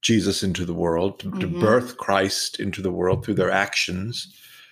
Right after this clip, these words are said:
Speaker 1: through their lives, through their gentleness, through the caring that they have for each other.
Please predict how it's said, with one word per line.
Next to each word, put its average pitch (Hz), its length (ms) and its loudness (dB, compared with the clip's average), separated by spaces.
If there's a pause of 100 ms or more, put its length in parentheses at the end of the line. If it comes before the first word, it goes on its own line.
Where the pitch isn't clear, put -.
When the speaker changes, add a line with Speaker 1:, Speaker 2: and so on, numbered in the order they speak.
(160)
Speaker 1:
through 104 160 2
their 92 140 6
lives, 95 640 4
through 92 160 0
their 92 280 0 (280)
gentleness, 101 880 2
through 101 160 0
the - 140 -4 (140)
caring 107 400 2
that 98 60 2
they 101 160 2
have 98 200 2
for 101 160 0
each 101 220 0
other. 98 400 2